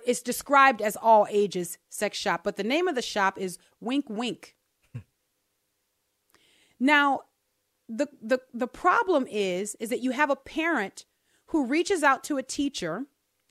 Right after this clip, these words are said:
Speaker 1: asking whether or not the teacher is reading this type of material in the first grade class.
Speaker 2: Mm-hmm.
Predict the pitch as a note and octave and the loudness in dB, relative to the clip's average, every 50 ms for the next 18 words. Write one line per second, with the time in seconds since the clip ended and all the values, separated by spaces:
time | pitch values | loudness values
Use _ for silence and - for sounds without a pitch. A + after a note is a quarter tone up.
0 | _ _ _ _ - - - _ - A#3 B3 C4 D4+ - - - E4 D#4 C#4+ B3 | _ _ _ _ -20 -20 -14 _ 2 4 4 4 4 2 -2 0 2 2 4 4
1 | A#3 B3 B3 C4+ C4 B3+ A#3 G#3+ - D#4 - G#3+ - - - C4 B3 - - A#3+ | 4 4 4 2 2 2 2 0 0 -2 -4 -6 -6 -4 -4 -4 -4 -2 -4 -4
2 | A3 - G#3+ G#3+ F#3+ G3 F#3+ G3 A#3+ D4+ E4+ F4+ F4+ B3+ F3+ E3+ F3 F#3+ F#3+ _ | -2 -2 -2 -2 -2 -4 -6 -4 0 2 2 2 2 2 0 -4 -4 -6 -8 _
3 | _ _ _ _ - F#3 F3+ C4 C#4 - - - C#4 C4 B3+ - A#3 G#3+ A3 G#3+ | _ _ _ _ -8 -4 -2 -2 -2 -2 0 2 2 2 2 0 -6 -6 -6 -6
4 | - - - D4+ D4 D4 C#4+ G#3+ F#3 E3+ E3 F#3+ G#3+ _ _ _ _ _ - B3+ | -6 -6 -4 -2 -2 0 0 0 0 -2 -2 -4 -6 _ _ _ _ _ -2 0
5 | B3+ B3 B3 - - - E4 D#4+ F4 E4+ - - - G3+ G#3 C#4 C#4 C#4 C#4 - | 2 2 2 0 2 4 6 6 6 4 0 -4 -8 -2 2 4 4 4 4 0
6 | - - - C4+ A#3 G#3 F3 F3 F#3+ B3+ C#4 - - - - G2 F#2+ G2 D#2+ G2 | -6 -2 0 2 4 4 4 4 2 2 0 -2 -6 -6 -8 -8 -12 -14 -14 -16
7 | G#2 G#2 A#2 | -16 -16 -16